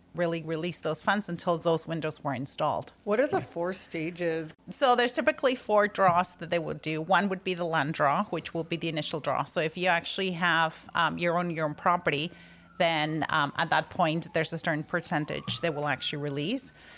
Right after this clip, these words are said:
Speaker 1: Then the next one is at, um, foundation. So once the foundation is built, then you have, once it's framed, then once it's lockup, lockup means all the windows and all, like,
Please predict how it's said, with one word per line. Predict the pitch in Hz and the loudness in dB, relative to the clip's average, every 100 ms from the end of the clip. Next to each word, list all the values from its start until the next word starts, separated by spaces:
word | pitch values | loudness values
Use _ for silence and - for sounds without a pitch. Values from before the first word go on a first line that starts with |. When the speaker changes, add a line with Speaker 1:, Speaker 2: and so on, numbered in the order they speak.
| - - | -6 0
Speaker 1:
Then | 180 | 2
the | 175 | 2
next | 175 180 - | 0 -2 0
one | 190 185 - | 0 0 0
is | 175 170 165 - - | 2 2 0 -4 0
at, | 160 156 - - | 2 0 -2 -4
um, | 160 147 135 147 147 | 0 0 0 -2 -4
foundation. | - 170 151 170 233 269 285 - _ - | 0 0 0 -2 0 0 -2 -12 _ -10
So | - | -4
once | 170 147 151 | -4 -4 -6
the | 160 | -4
foundation | 165 156 147 151 | -4 -4 -4 -6
is | 147 | -6
built, | - 175 262 - - - - - | 0 2 2 -2 -16 -20 -20 -8
then | 175 160 | -4 -2
you | 156 | -2
have, | 160 156 151 143 - - _ - | 0 2 2 2 -2 -18 _ -8
once | 170 156 160 | 0 0 0
it's | 147 - | -6 -8
framed, | - 165 214 302 - - _ _ - _ | 0 2 2 0 -2 -14 _ _ -20 _
then | - 156 | -4 0
once | 175 156 - | 0 0 0
it's | 156 - | -6 -2
lockup, | 165 175 226 233 | -2 2 2 2
lockup | 185 170 160 | 0 0 -2
means | 165 165 160 160 | -2 -4 -4 -2
all | 160 160 | 0 0
the | 156 | 0
windows | 160 147 151 147 143 - | -4 0 0 0 -2 -6
and | 147 143 135 - - | -6 -6 -8 -10 0
all, | 156 151 143 139 143 | 4 4 4 0 -2
like, | 170 151 | -4 -4